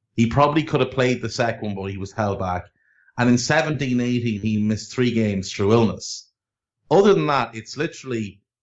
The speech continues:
one game, one game, one game, one game, one game, one game. He's had six incidents of one game, one of two and one of three, and that's it.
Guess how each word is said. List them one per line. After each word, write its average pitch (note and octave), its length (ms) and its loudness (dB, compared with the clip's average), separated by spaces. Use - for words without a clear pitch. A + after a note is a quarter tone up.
one D#3+ 240 0
game, C3+ 380 -2
one B2 260 0
game, G#2+ 340 0
one A2+ 260 4
game, G2+ 440 0
one A2 240 4
game, G#2 240 2
one G2+ 180 2
game, F#2+ 200 2
one F#2 160 2
game. F2 140 -2
He's G2+ 180 2
had G#2+ 120 2
six - 360 0
incidents B2+ 420 0
of F#2+ 100 -2
one A#2+ 300 6
game, G#2 440 2
one C3 220 2
of B2 120 -2
two A#2 240 2
and G#2 80 0
one G#2 120 0
of F#2+ 120 -8
three, G#2 180 -4
and G2+ 80 -4
that's - 180 -2
it. - 160 0